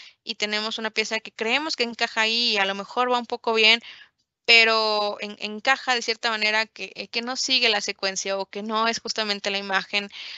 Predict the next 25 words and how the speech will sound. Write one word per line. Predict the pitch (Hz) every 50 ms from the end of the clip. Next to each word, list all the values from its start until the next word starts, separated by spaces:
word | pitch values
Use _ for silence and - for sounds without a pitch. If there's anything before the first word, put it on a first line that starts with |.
| - -
o | - 226 220 220 220
el | 220 214 208 202
elemento | 196 196 196 196 190 190 190 208 208
que | -
estamos | - 202 196 196 196
buscando | 185 190 185 - - 190 190 190 190
encajar | 196 - 190 185 - - 185 180
ahí. | 180 185 180 175 - _ _ _ _ _ - - - - - _ -
Eh, | - 202 202 196 190 196
justamente | - - 196 - 208 196 196 196 - 202
de | 190
esa | 185 196
manera | 190 190 190 190 190 202 214
funciona | - 226 214 - - 196 190 190 190 190 190 190 196 - - _
esta | - 190 190 - - 196
parte | - - 196 185 - -
de | 202 196
codificación | - 202 190 180 196 - - 190 175 - 196 190 180
por | - 185 180
bloques. | 190 196 196 - - - - - - _ - - - - - - -
A | -
lo | 208 208
mejor | 208 208 202 - 220 214 214 214 214 _ - _ _ _ _ -
sí | - - - 294
encaja, | 294 285 262 - 269 262 262 - - 240 247 262